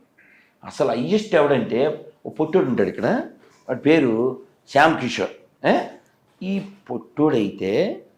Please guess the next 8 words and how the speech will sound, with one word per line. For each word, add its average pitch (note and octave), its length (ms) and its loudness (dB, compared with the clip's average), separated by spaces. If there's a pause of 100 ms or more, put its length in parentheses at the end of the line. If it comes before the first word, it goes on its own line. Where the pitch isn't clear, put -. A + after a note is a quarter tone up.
(160)
ఆ, C#3+ 300 8
ఏంటి G#3 360 8
ఆవిడ F3 260 10
పేరేమిటి? G3+ 580 10 (400)
అన్నమ్మ. G3 540 10 (680)
నలభై A3 380 12
ఏళ్ళ A#3+ 280 12
నుంచి G#3 560 4